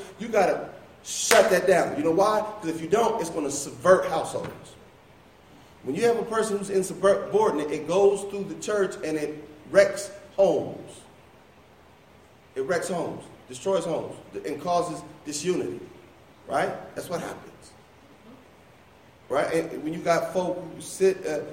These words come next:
I mean, uh, in your experience, you saw that, uh, coming up, you saw how that kind of talk, what effect did that have on the church?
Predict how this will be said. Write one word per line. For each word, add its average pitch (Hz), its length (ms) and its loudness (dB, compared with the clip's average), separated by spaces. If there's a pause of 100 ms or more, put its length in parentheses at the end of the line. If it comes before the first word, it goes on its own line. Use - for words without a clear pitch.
(140)
I 131 40 -4
mean, 160 420 -2
uh, 135 200 0
in 165 120 -2
your 220 160 2
experience, 156 440 -2
you 165 60 -10
saw 151 260 0
that, 160 360 -2
uh, 131 360 0 (320)
coming 160 180 -2
up, 156 120 -2
you 156 60 -12
saw 151 400 -2 (260)
how 143 400 -2 (140)
that 147 220 0
kind 156 160 -4
of 143 100 -4
talk, 165 240 -2
what 165 320 -4
effect - 300 -2
did 156 100 -8
that 139 140 -4
have 123 360 -4 (240)
on 135 160 -4
the - 60 -8
church? - 200 -8